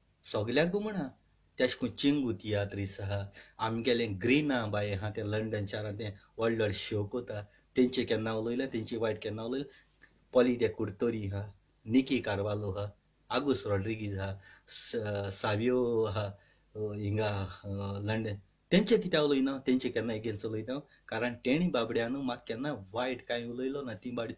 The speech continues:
चोयताय, म्हगे हें कोताय, पूण हे मनीस वायट उलयताय आनी खबर करूंकूय भोंवता आनी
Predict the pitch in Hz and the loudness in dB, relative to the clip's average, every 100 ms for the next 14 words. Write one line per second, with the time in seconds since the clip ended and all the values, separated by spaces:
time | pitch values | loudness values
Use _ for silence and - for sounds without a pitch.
0 | - 120 123 123 120 113 113 120 - _ | -6 -2 -2 -2 -2 -2 -6 -8 -10 _
1 | - 117 120 127 117 117 123 _ _ - | -4 -4 -4 -4 -2 -2 -4 _ _ -2
2 | 139 175 - _ _ _ _ _ _ 101 | 0 0 -4 _ _ _ _ _ _ -2
3 | 101 127 185 208 190 170 180 185 208 202 | 6 8 8 6 2 6 6 6 4 -6
4 | - _ _ - 92 92 104 147 170 160 | -16 _ _ -20 -18 -4 4 6 6 4
5 | 151 135 139 135 147 170 196 208 120 113 | 2 4 4 4 4 4 2 -2 -10 -12
6 | 104 - - 113 110 120 123 156 160 175 | -12 -14 -4 -2 2 2 6 4 4 2
7 | 170 131 135 139 | 0 2 -2 -2